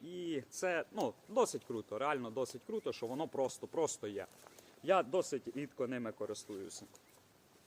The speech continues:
Далі, е, молнія типу трактор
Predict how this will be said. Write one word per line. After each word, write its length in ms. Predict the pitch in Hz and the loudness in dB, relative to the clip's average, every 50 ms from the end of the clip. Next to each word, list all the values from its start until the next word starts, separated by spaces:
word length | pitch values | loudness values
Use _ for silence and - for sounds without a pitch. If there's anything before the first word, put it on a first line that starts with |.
| - - - - - - - - - - - - - - - - - - - - - | -20 -20 -20 -20 -20 -20 -20 -20 -20 -20 -20 -20 -20 -20 -20 -20 -20 -20 -20 -20 -10
Далі, 440 | 127 131 156 160 139 127 123 120 120 - - - - - - - 135 | -2 2 2 4 4 4 4 2 0 -4 -10 -14 -14 -14 -14 -10 -6
е, 480 | 123 127 127 123 123 123 123 120 120 117 | -2 0 2 2 4 4 2 2 0 -2
молнія 480 | 123 151 175 165 151 147 147 151 151 151 | -2 0 2 2 2 2 0 0 0 0
типу 300 | - 180 180 - 190 190 | 0 0 -2 0 -2 -4
трактор 580 | - 240 247 247 247 - - - 220 208 196 | 0 2 4 4 4 4 4 2 4 4 4